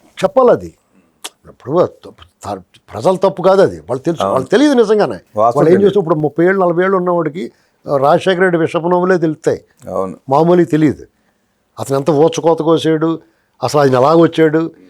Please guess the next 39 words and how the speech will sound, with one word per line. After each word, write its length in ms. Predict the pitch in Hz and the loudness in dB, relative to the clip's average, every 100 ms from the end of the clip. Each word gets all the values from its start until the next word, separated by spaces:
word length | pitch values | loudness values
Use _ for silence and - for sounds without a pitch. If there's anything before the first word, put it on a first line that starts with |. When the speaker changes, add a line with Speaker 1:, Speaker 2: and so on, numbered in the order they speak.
| _ _ _ _ - | _ _ _ _ -8
Speaker 1:
ఇప్పుడు 160 | 127 | -4
బాలకృష్ణ 520 | 120 139 156 160 170 170 | 2 2 2 0 0 0
గారిని 160 | 165 | 2
ఇడిపించాడు 400 | 151 139 147 160 | 0 -2 -2 0
గట్టా 220 | 151 143 | 0 0
అంటున్నారు. 540 | 139 127 120 78 - _ _ _ _ 147 143 | -2 -4 -10 -10 -18 _ _ _ _ -2 2
జగన్మోహన్ 540 | 160 180 185 190 190 | 2 4 4 4 4
రెడ్డిని 280 | 185 175 180 | 2 4 2
ఎవరు 220 | 165 170 | 4 4
కాపాడారు 440 | 175 165 175 180 170 | 4 4 4 4 4
అనేటువంటిది 680 | 175 170 165 185 170 175 165 _ | 2 2 0 -2 0 0 -2 _
Speaker 2:
<laughs> 140 | 123 143 127 - 151 | -10 -8 -6 -2 0
Speaker 1:
నా, 80 | |
నా, 180 | 160 151 151 | 0 0 -2
నా 180 | 143 151 | -2 0
కొడుకుని 320 | 147 156 180 | 0 0 2
కాపాడండి 460 | 175 160 175 180 170 | 2 2 2 2 2
బాబు 260 | 170 165 | 2 2
అని 120 | 175 | 2
అసెంబ్లీలో 440 | 170 165 170 175 180 | 0 -2 0 0 0
ప్రాధాయపడిన 640 | 170 165 180 175 185 180 | 0 2 2 2 0 -2
విషయం 320 | 170 147 208 214 _ - | -4 -4 -4 -6 _ 0
చాలా 140 | 226 240 | 2 4
మందికి 260 | 233 233 | 2 2
తెలియదు. 280 | 226 233 135 | 2 0 0
Speaker 2:
అవును. 420 | 90 - - 98 - | -6 -14 -20 -20 -4
Speaker 1:
అది 160 | 185 170 | 0 2
చెప్పాలి 260 | 185 262 240 | 2 2 2
కదా. 240 | 175 170 226 - _ 151 | 4 2 0 -6 _ -2
ఆ, 40 | |
ఆ 160 | 147 156 | 0 2
వీడియోలు 380 | 151 180 196 185 | 2 4 4 4
గట్టా 220 | 185 180 | 2 2
ఏమంటున్నాం 320 | 175 160 180 | 2 0 -2
అంటే 120 | 180 | -2
సేకరించి 460 | 151 165 165 185 196 | -2 -2 0 -2 2
అవి 100 | 202 | 2
బయటికి 200 | 214 202 | 2 2
పంపించాలా, 520 | 190 156 - 127 107 | 0 -2 -2 -2 -2